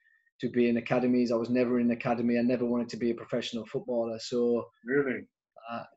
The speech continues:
Speaker 1: yeah. So at seventeen, I signed for Newcastle, um, for one point two million, and at sixteen, I was playing Sunday League. Um,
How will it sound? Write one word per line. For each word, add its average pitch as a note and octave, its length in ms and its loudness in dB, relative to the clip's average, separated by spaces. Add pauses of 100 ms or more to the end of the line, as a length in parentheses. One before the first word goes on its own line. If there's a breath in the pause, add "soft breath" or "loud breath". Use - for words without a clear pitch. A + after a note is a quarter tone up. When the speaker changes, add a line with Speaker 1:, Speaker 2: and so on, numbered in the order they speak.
Speaker 1:
yeah. D#3+ 300 6
So C3+ 400 10
at C3+ 100 4
seventeen, D3 880 6
I C3 420 4
signed C#3 320 2
for C3 80 0
Newcastle, C3+ 720 2 (300)
um, A#2+ 540 0
for B2 120 -6
one B2+ 180 0
point B2 240 -2
two B2+ 200 0
million, B2+ 420 4 (160)
and A#2+ 320 0 (600)
at C3 120 -4
sixteen, B2 560 0
I A#2+ 40 -2
was A#2+ 160 -2
playing B2 540 0
Sunday A#2+ 340 -2
League. B2+ 340 0 (600 soft breath)
Um, A#2+ 540 2